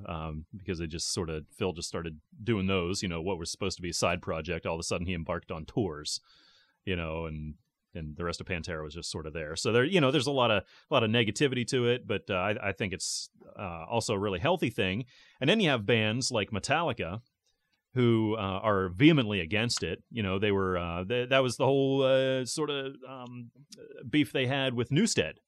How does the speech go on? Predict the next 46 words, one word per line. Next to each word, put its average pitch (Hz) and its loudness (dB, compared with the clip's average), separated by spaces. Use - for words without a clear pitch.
You 110 2
know, 98 2
Newsted 175 6
was 156 -2
going 143 2
out 139 -2
and 139 -4
he 139 0
was, 131 -2
he 127 -4
was, - -4
uh, 107 -4
he 117 -4
was 107 -6
doing 123 0
some 117 -2
side 139 0
work, 87 -6
some 104 -10
side 123 -2
projects, 82 -8
um, 80 -6
while 90 -2
he 87 -2
was 85 -8
still 95 -4
in 90 -4
Metallica. 104 -6
And 107 -2
they 123 6
didn't 117 6
like 104 0
that 85 -4
at 85 -4
all, 82 -6
especially, 120 -2
you 113 -2
know, 95 0
Lars 104 2
and 98 -2
James 107 -2
and 92 -8
everyone. 87 -8
They're 92 -6
just 92 -6
like, 85 -10